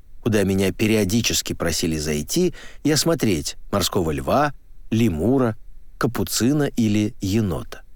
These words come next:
За те девять месяцев, что прошли с момента квалификационного экзамена, я был в парке не один раз,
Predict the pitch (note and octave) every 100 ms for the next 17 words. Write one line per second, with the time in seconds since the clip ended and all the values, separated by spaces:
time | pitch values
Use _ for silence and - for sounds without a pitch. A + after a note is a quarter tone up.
0 | - - - - - - - - - -
1 | - - - B2 D3 C3 G2 C3 A#2 -
2 | C3+ D#3 F2 - - - E2+ D2 E2+ F2+
3 | G2 F2+ F2 E2+ G2 F2 E2+ - - F#2+
4 | F#2 F#2 - - G2+ D#2+ D#2 D2 D2+ E2+
5 | D#3 E3+ A#2 D#2+ - - - - - -
6 | E3 D#3 D3+ - D3+ C#3+ A#2+ C3+ B2+ B2
7 | A2+ C3+ C#3 A#2 C#2 -